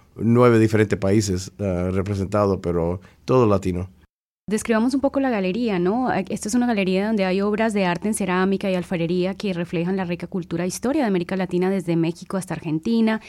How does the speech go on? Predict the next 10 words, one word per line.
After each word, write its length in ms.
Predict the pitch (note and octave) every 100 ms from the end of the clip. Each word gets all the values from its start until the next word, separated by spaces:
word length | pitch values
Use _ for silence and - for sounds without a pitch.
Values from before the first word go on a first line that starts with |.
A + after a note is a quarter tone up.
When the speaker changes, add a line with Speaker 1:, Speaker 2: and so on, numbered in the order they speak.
| - -
Speaker 2:
Este 140 | -
es 40 | -
un 60 | G3
lugar 220 | F#3 F#3
que 80 | -
está 160 | -
en 140 | F3 F3
Jefferson 480 | G3+ G3+ - E3+
Boulevard. 480 | F3 G#3+ G#3+ G#3 G3+ - - - - - -
Y 600 | A#3 A3+ A3+ A3+ A3 -